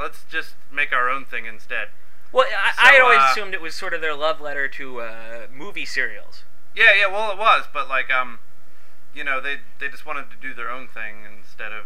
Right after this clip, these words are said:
Speaker 1: like, you know,
Speaker 2: Well, he, he, uh,
Speaker 1: doing somebody else's thing.
Speaker 2: he is very similar in a lot of ways, too, and, uh, I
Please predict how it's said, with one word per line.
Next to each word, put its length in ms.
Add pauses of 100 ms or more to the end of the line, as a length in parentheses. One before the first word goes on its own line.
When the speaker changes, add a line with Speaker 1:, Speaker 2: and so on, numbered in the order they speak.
(140)
Speaker 1:
like, 220 (600)
you 100
know, 300 (260)
Speaker 2:
Well, 140
he, 320
he, 360
uh, 140
Speaker 1:
doing 220
somebody 280
else's 380
thing. 160 (160)
Speaker 2:
he 420
is 140
very 320
similar 400
in 60
a 40
lot 140
of 80
ways, 240
too, 280
and, 360
uh, 40 (340)
I 160